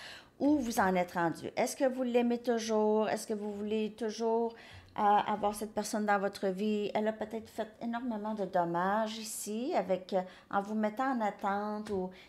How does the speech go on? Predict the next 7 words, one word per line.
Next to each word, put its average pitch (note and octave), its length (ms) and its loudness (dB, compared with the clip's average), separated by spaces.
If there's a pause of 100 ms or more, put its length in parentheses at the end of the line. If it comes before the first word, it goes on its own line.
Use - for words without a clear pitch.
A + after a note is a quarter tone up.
elle A3 120 -2
vous A3+ 200 -4
a B3 60 2
peut-être B3 420 0
ignoré A3 1000 6 (420)
plusieurs G#3+ 520 8
fois. A3 580 8